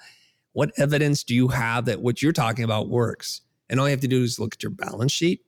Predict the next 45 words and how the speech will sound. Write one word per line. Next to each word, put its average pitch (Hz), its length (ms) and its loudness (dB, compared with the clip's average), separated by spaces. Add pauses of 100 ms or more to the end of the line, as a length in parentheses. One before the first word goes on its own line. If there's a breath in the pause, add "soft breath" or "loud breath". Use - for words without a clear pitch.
You 123 100 -4
gotta 113 180 0
look 110 160 -2
at 117 120 -8
your 104 100 -10
progress, 131 640 -2 (260 soft breath)
the 107 80 -8
team 127 300 0
that 131 140 -2
you 143 140 0
have, 135 420 0 (100)
and 120 100 0
the 113 60 -2
amount 117 240 0
of 113 80 -2
joy 120 260 2
you 117 200 2
have 110 260 -2
in 107 80 -2
your 107 120 -2
life. 123 300 0
Now, 110 100 -2
if 104 140 -2
everything's 160 440 2
going 139 240 2
great, 117 260 2
you 120 100 0
don't 127 80 2
need 123 140 2
to 117 60 -8
change. 110 420 -2 (260 soft breath)
I - 100 0
say 139 260 2
that 135 180 2
seriously. 123 460 0
I'm 110 80 0
not 117 160 0
trying 135 180 -2
to, 131 60 2
like, 113 160 0
throw 113 340 2 (320 soft breath)
any 123 160 2
shade 113 340 2
on 104 120 -2
anyone, 104 520 -2